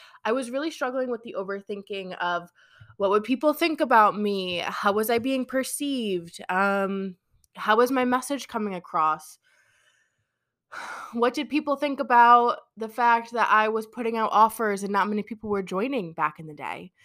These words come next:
right? So I had so many fears coming up that were causing me to step into this space of overthinking, which down the road then led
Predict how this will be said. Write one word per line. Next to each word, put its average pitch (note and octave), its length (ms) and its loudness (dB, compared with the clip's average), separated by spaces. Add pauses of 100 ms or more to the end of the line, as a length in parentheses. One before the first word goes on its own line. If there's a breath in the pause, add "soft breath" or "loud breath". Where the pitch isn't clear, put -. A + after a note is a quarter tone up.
(320 soft breath)
right? F#3+ 280 2
So A#3+ 100 0
I A3+ 60 2
had A3 160 -2
so B3 200 4
many D4 240 -2
fears A3+ 420 -2
coming G#3 320 -4
up - 180 -2
that F3+ 120 0
were E3+ 120 -2
causing B3 540 2
me G#3 160 -4
to G#3 200 -12
step G#3+ 380 -6
into A#3 220 -8
this F#3+ 180 -8
space F3 300 -10
of E3+ 80 -8
overthinking, A3+ 800 -6 (400 loud breath)
which G#3 220 -2
down C4 220 8
the D4+ 100 -2
road A3 420 2
then G3+ 260 -2
led F#3 360 -4